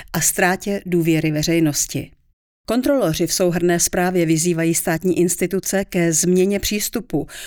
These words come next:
od utrácení k odpovědnému investování a od nahodilých investic k závaznému plánu. Je třeba striktně odmítat investice,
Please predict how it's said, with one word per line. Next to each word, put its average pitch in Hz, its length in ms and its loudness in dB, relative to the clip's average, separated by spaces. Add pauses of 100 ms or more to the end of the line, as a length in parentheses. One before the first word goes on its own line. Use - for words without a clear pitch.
(160)
od 175 280 -2
utrácení 185 720 0
k - 120 -6
odpovědnému 175 680 0
investování 220 880 0 (320)
a 185 180 -2
od 165 260 -4
nahodilých 196 640 -2
investic 170 600 0 (240)
k 175 60 -4
závaznému 190 720 2
plánu. 156 580 -2 (360)
Je 185 160 4
třeba 180 340 0
striktně 208 560 -2
odmítat 180 500 0
investice, 175 760 0